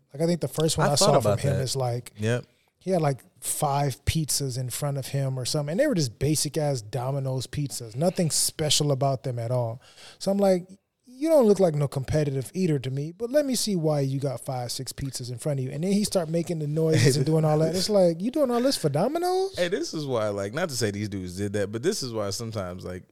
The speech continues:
Speaker 2: I can understand. I know, like, we, you know, they talk about, like, you know, don't judge the younger generation,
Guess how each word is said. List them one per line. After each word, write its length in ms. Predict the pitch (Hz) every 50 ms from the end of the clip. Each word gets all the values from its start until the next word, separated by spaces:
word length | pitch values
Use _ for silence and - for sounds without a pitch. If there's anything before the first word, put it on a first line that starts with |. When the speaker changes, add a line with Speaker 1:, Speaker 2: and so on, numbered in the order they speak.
| _ _ -
Speaker 2:
I 80 | 147
can 180 | 151 - 127 -
understand. 880 | 107 107 101 92 90 - - - 92 95 92 90 87 85 82 82 85 _ _ _ _ _ _ _ _ _ _ _ _ _
I 100 | - -
know, 160 | 160 156 143
like, 180 | 131 117 107 101
we, 140 | 104 104
you 120 | 92 113 120
know, 140 | 107 95 95
they 80 | 95
talk 240 | 95 - 104 95 92
about, 200 | 95 92 92 90
like, 200 | 90 92 90 -
you 60 | 135 110
know, 300 | 92 85 82 82 80 60 - 95 - _ _ _ _ _ _ _ _ _ _ _ _ _ _
don't 340 | - 101 98 98 95 80 87
judge 340 | 90 98 98 98 95 85
the 60 | 85 90
younger 240 | 95 98 98 95 98
generation, 640 | 90 98 95 95 92 92 95 92 92 95 90 92